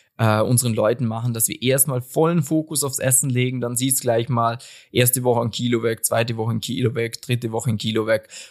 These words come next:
Und dann kannst du langsam so schauen, okay, äh, ein bisschen Bewegung baue ich noch mit ein, das beschleunigt natürlich das Ganze, das formt den Körper noch ein bisschen mehr.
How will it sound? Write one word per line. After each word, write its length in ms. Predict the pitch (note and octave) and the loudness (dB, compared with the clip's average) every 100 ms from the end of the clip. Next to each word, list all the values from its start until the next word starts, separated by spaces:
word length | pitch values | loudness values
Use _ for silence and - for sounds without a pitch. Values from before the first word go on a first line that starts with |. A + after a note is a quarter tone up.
| _ | _
Und 300 | - B2+ - | 4 4 4
dann 180 | A2+ B2+ | 0 0
kannst 340 | - B2+ C3+ - | -2 -2 -2 -2
du 80 | |
langsam 460 | B2 G#2+ A#2+ C3 B2 | -2 0 0 -2 -2
so 120 | A#2 | -4
schauen, 320 | A2 A2+ A2+ | 0 0 0
okay, 460 | A2+ - C3 C3 B2 | -4 0 2 4 2
äh, 80 | - | 0
ein 420 | A2 G#2+ G#2+ G#2+ | -2 0 -2 0
bisschen 240 | B2 B2+ | 0 2
Bewegung 400 | A#2+ C3 D#3 D3+ | 2 4 2 2
baue 220 | B2+ B2+ C3+ | 4 4 4
ich 60 | |
noch 80 | C3+ | 0
mit 160 | B2+ A#2 | -2 -2
ein, 180 | A#2+ | -2
das 140 | A#2 - | -2 -2
beschleunigt 480 | A2+ D#3+ E3+ E3+ C#3+ | 0 2 2 2 -2
natürlich 320 | C3 C#3 B2+ | -4 -4 -4
das 120 | A#2 | -4
Ganze, 320 | A2 A2 A#2 | -2 -2 -4
das 140 | A2+ - | -6 -4
formt 380 | D3+ D#3+ D#3+ | 2 2 2
den 100 | C3+ | -4
Körper 300 | C3 C3 B2 | 0 -2 0
noch 120 | A#2+ B2 | -2 -2
ein 80 | |
bisschen 300 | A#2+ - A2+ | -2 -2 -2
mehr. 320 | A2 A2 A2 | -2 -2 -4